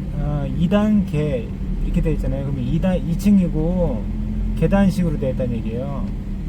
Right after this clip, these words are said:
그래서 금액이 있는 거고, 요거 화물 같은 경우에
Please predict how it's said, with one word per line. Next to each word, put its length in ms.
그래서 200
금액이 880
있는 240
거고, 680
요거 720
화물 260
같은 260
경우에 760